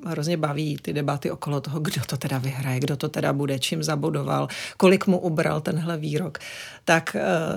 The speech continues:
jsem zjistila, že když se na to dívám jako profesionál, tak jsem samozřejmě úplně mimo. A čím jsem starší, tak tím víc vnímám toho diváka, eh,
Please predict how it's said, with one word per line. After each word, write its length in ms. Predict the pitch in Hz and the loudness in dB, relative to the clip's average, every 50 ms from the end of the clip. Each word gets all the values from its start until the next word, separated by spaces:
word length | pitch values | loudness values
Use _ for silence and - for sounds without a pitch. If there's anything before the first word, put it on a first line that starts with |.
| 202 - - | -4 -4 -2
jsem 220 | - - 185 175 | 0 2 2 2
zjistila, 440 | 165 175 165 - - 180 170 170 170 | 2 2 2 2 4 4 4 4 4
že 140 | 170 175 180 | 4 2 2
když 180 | 170 160 151 - | 0 -2 -2 -2
se 100 | - 160 | 0 0
na 100 | 165 160 | 0 -2
to 80 | - | -2
dívám 300 | 160 151 151 165 160 160 | -2 -2 -2 0 0 0
jako 160 | 160 151 - | -2 -4 -4
profesionál, 640 | 160 - 165 156 - 196 - - 175 165 160 151 147 | -4 -4 -4 -2 -2 0 0 0 2 2 0 0 -2
tak 160 | - - - | -4 -4 -4
jsem 160 | - - 156 147 | -4 -2 -2 -2
samozřejmě 640 | - - 147 147 151 151 156 165 160 160 170 175 - - | -2 -2 -2 0 0 0 0 0 0 0 0 -2 -2 -2
úplně 480 | - 165 151 156 - 170 165 165 165 165 | -4 -4 -4 -4 -4 -4 -2 -2 0 0
mimo. 280 | 165 160 156 143 131 - - - - - - - | 0 0 0 -2 -2 -4 -8 -12 -14 -10 -8 -4
A 60 | 156 | -2
čím 200 | - - 175 165 | 0 0 2 2
jsem 200 | - - 185 190 | 2 2 2 2
starší, 640 | - - - 160 156 - - - 165 151 147 147 170 - - - - _ | 0 0 0 -2 0 0 -2 -2 0 -2 -2 -4 -6 -10 -16 -20 -12 _
tak 180 | - 165 151 | -4 -4 -4
tím 220 | - - 180 165 165 | -4 -2 -2 -2 0
víc 240 | 160 165 156 170 160 | 0 0 0 0 -2
vnímám 680 | 156 160 165 160 160 165 165 165 165 165 170 170 170 - - - | -2 0 0 0 0 0 0 0 0 0 0 -2 -2 -4 -10 -10
toho 220 | - 180 151 175 | -8 -4 -2 -2
diváka, 600 | 165 156 156 147 165 160 165 160 - 180 170 170 - - - - - - - - - - | 0 0 2 2 4 2 2 2 0 0 0 0 -2 -8 -16 -16 -16 -18 -20 -8 0 2
eh, 260 | 156 156 156 160 156 | 4 4 4 4 0